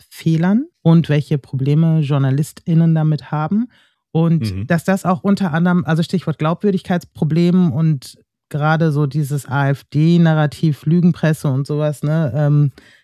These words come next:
Speaker 1: also dass denen das grundsätzlich unterstellt wird. Und sie diskutieren halt darüber, ob man einerseits mehr Fehlerkolumnen oder Formate auch einführen soll, wo man über eigene Fehler auch spricht, um mehr Transparenz reinzubringen. Dann diskutieren sie auch darüber,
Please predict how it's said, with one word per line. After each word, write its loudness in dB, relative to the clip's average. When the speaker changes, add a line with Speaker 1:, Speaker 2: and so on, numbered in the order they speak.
Speaker 1:
also 4
dass 4
denen 4
das 4
grundsätzlich 0
unterstellt 0
wird. 0
Und 4
sie 0
diskutieren 2
halt 2
darüber, 2
ob -6
man 4
einerseits 2
mehr 0
Fehlerkolumnen 2
oder 0
Formate 2
auch -4
einführen 2
soll, 0
wo 0
man 2
über 0
eigene 2
Fehler -2
auch -4
spricht, -6
um 0
mehr 2
Transparenz -2
reinzubringen. -2
Dann 2
diskutieren 0
sie -2
auch 0
darüber, 0